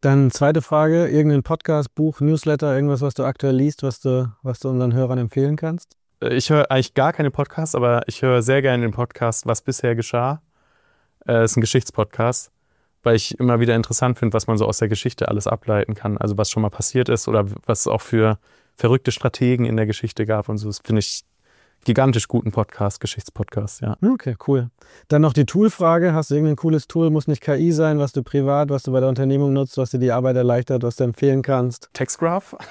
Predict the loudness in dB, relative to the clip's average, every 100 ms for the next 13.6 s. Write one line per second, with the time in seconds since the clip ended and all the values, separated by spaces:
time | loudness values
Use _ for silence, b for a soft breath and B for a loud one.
0 | -20 -20 -20 -14 -2 2 2 2 0 2
1 | 4 4 6 6 4 4 4 4 2 -4
2 | -2 2 4 4 2 2 0 0 0 -2
3 | -2 -4 -4 -6 -8 _ _ 0 0 0
4 | 0 2 2 2 2 4 2 -2 -14 -4
5 | -2 -2 -4 -12 -20 -20 -20 -20 -20 -20
6 | -20 -20 -20 -20 -20 -20 -20 -20 -20 -12
7 | -2 2 2 2 0 -4 b b b -2
8 | 0 0 0 0 0 0 0 0 -2 -4
9 | -4 -4 -6 -12 _ B B B B B
10 | B -2 2 4 4 4 4 4 2 -2
11 | _ _ _ _ _ _ -4 0 2 2
12 | 0 0 -2 0 -2 0 0 2 0 -2
13 | -4 -6 -4 0 0 -2